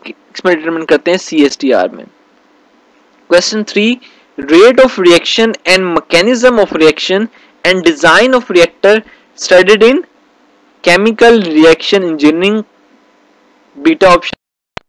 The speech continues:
Left side of the chemical reaction, for example, C plus O two। C plus O two क्या बनता है हमारा? सीओ टू। तो इसमें हमारे पास left साइड में क्या है?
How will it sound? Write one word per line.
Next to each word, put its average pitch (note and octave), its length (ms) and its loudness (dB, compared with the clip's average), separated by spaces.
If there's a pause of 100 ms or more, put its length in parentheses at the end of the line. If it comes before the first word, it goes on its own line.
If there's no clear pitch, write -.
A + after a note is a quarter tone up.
(1160)
Left F3+ 380 -2
side A3 240 2
of G#3 80 2
the F#3+ 240 -8
chemical F3 320 0
reaction, C3 400 0 (380)
for E3 100 2
example, E3+ 340 0
C F#3+ 520 -4 (800)
plus F#3 420 2 (520)
O E3 180 4
two। C3 300 0 (320)
C F3+ 200 -8
plus G#3 340 2
O F3 140 4
two G#3+ 100 0
क्या G3 160 4
बनता E3+ 320 2
है F3 60 2
हमारा? E3+ 300 2
सीओ F3+ 440 2
टू। A#3+ 240 0 (520)
तो F#3 80 2
इसमें G#3 240 0
हमारे F#3 320 2
पास G3+ 300 0
left F3 300 2
साइड F3+ 280 2
में F#3 140 0
क्या E3+ 220 2
है? F3+ 220 2